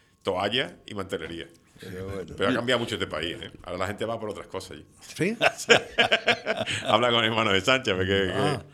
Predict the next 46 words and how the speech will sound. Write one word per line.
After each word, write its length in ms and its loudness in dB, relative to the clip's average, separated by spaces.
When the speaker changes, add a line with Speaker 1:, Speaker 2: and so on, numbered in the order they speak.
Speaker 1:
que 100 2
es 40 4
lo 120 0
que 100 0
trae 240 4
el 60 4
deporte. 440 -2
Yo 120 2
creo 120 2
que 80 2
lleva 220 4
de 80 2
aquí 140 -2
para 140 2
allá. 180 2
<laughs> 280 -14
De, 60 -12
de 80 6
allí 180 4
para 160 6
acá 160 6
no 120 4
trae 220 4
nada. 180 2
Más 200 2
que, 320 4
bueno, 220 -6
poca 160 -4
vergüenza. 280 -6
Speaker 2:
Oye, 100 0
eso 160 -4
está 200 -6
bien, 260 -4
¿eh? 240 -6
Trabajar 380 0
en 60 2
un 100 0
país 600 -2
y 120 -6
dormir 340 -4
en 120 -4
otro, 340 -8
¿eh? 160 -6
Es 120 -12
un 180 0
lujo. 380 -6